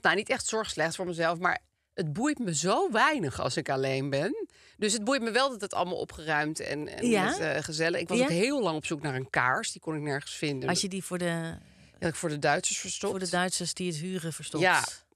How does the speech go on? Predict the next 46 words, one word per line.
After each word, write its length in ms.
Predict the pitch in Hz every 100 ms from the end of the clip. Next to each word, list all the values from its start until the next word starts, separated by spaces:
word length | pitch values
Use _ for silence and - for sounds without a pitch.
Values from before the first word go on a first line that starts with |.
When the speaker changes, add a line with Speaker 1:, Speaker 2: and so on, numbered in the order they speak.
| _
Speaker 2:
Ja. 100 | -
Speaker 1:
Die 80 | 190
had 100 | 185
ik 100 | -
echt 200 | - -
te 120 | 226 220
goed 220 | 185 165
verstopt, 400 | 156 - 135 -
de 60 |
kaarsen. 540 | 143 135 131 143 - -
Speaker 2:
Hm. 140 | 277 247
Speaker 1:
Ik 100 | 170
wilde 220 | 175 180
niet 120 | 190 180
dat 100 | 147
het 100 | 190
huisje 320 | 180 - 165
<laughs> 40 |
af 80 | 147
zou 220 | - -
fikken, 420 | - 175 160 -
dus 160 | 165 -
ik 80 | -
had 160 | 190
alle 220 | - - -
kaarsen 460 | - 226 - - -
ergens 220 | 175 170
in 100 | 170
een 120 | 165
doos, 240 | 160 180 208
maar 120 | 175
ik 100 | -
kon 140 | 226
Speaker 2:
Ja. 140 | 277 262
Speaker 1:
die 80 |
doos 160 | 196 214
niet 80 | 180
meer. 100 | 156 - -
Dus 100 | -
ik 60 |
heb 80 | 196
me, 40 | 208
oh, 180 | - 294
ik 60 |
heb 100 | 220
ge-, 80 | -